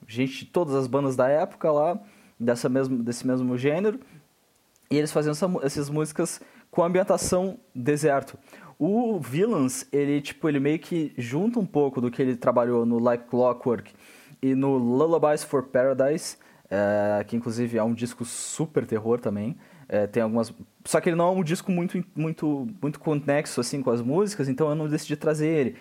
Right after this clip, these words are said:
E sim o Villains, que ele tem uma proposta primária, uma proposta pop, então ele é super acessível pra, pra quem quer aprender um pouco mais sobre a banda.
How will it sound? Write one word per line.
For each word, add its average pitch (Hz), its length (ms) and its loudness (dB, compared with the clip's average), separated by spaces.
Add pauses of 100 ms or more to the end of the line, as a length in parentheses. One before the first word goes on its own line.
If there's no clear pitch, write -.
(120)
E 127 60 -2
sim 147 180 -2
o 151 40 -2
Villains, 151 400 0
que - 120 -2
ele 160 120 -2
tem 160 160 0
uma 160 160 2
proposta 139 680 2 (220)
primária, 131 640 2 (300)
uma 117 100 0
proposta 131 300 0
pop, 147 640 0 (240)
então 180 240 0
ele 196 80 2
é 196 40 0
super 240 260 0
acessível 240 540 0
pra, 226 260 2
pra 220 120 2
quem 214 120 -4
quer 208 160 0
aprender 208 360 2
um 214 60 0
pouco 214 220 -6
mais 233 140 0
sobre 226 160 0
a 214 40 0
banda. 196 360 0